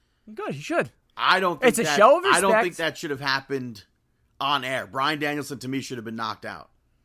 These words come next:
Speaker 1: Okay. So, anyway, Moxley's a champion now. Um, I'm about this 'cause if you want Bryan Danielson's first A E W championship to be a long, lengthy run.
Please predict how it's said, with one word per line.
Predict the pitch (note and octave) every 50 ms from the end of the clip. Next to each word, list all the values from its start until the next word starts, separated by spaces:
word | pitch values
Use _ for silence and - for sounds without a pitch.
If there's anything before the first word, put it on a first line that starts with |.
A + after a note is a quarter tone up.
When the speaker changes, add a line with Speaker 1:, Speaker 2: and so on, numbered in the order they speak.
| _ _ _ _ _ _ _ _ _ _ _ - -
Speaker 1:
Okay. | G3 - A#3 - _ _ _ _ _ _ _ _ _ _ _ _ _ _ _ _ - _
So, | - - E3 E3 D3+ - _ _ _ _ _ _ _ -
anyway, | G3+ G3+ G#3+ G#3+ G#3 G3 G3+ D#3+
Moxley's | F#3 F#3 G3 F#3+ - F#3+ D#3+ D#3
a |
champion | D3+ - G#3 G3+ F#3+ E3+ F3+ F3+ E3+
now. | D#3+ D#3+ D#3 D#3 D#3 D#3 D3 - _ _ _ _ _ - - _ -
Um, | - D#3 D3 D3 D3 D3+ D3 - -
I'm | - E3+ F#3 G3 G3
about | F3+ F#3+ F#3 F3 F3+ -
this | F#3+ F#3 -
'cause | - - F3+ D#3 C#3 - - -
if | G3 E3+ D3 - - - - _ _ _ - - - - - - - -
you | A3+ C#4 F#4 G4+ F4+
want | D4 C4 B3+ B3+ - _ _ _ _ _ - _ - F#3+ E3 -
Bryan | G3+ A3+ A3+ G#3+ F#3+ D#3+
Danielson's | F3 E3 E3 D#3+ D3+ C3 - C#3 C3 B2+ B2 -
first | - - F#3 D#3+ D3+ D3 - E3+
A | E3
E | D#3 C#3 D#3+ D3+
W | C3+ D3 C#3 C3+ C3 B2+
championship | - - C#3 C3+ A#2+ - C#3+ C#3 B2 - C#3+ C#3 C3 - - - - - -
to | - G3 F3
be | C#3 D3+ C#3
a | B2
long, | B2 B2+ B2+ C#3 C#3+ D3 D3 C#3+ C3+ C3+ B2+ B2+ B2 A#2+ G#2 - _ - -
lengthy | C3 A#2 B2 A#2+ A#2 A2+ - - G#2+ F#2+ G2 F#2 - _ _ -
run. | G#2+ G2+ F2+ E2+ E2+ F#2+